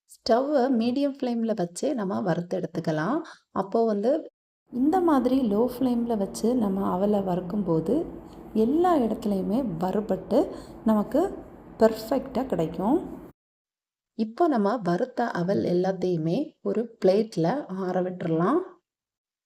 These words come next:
அடுத்ததா பார்த்தீங்கன்னா, ஒரு சின்ன மூடி தேங்காய் நம்ம வந்து திருவி கொஞ்சமா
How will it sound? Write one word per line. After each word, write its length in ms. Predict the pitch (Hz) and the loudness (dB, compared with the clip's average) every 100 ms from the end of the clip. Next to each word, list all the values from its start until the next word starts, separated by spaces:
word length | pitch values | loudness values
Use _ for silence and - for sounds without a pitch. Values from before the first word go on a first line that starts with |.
| _ | _
அடுத்ததா 420 | 220 320 311 247 262 240 | -8 -4 2 2 2 0
பார்த்தீங்கன்னா, 580 | 196 196 190 170 156 294 349 208 | -2 0 0 2 2 0 -2 2
ஒரு 180 | 202 311 | 0 0
சின்ன 400 | - 330 359 403 | -2 0 2 2
மூடி 300 | 311 214 196 254 247 | 4 4 2 -2 -2
தேங்காய் 480 | 202 202 214 202 - _ - | 0 0 0 -2 -6 _ -6
நம்ம 240 | 202 180 | -2 0
வந்து 240 | 165 160 - _ - | 0 0 -4 _ 0
திருவி 400 | 262 277 180 180 359 - _ _ _ _ - - | 2 2 0 0 -2 -8 _ _ _ _ -20 0
கொஞ்சமா 680 | 285 320 392 403 - - 233 | 2 4 2 0 -4 0 0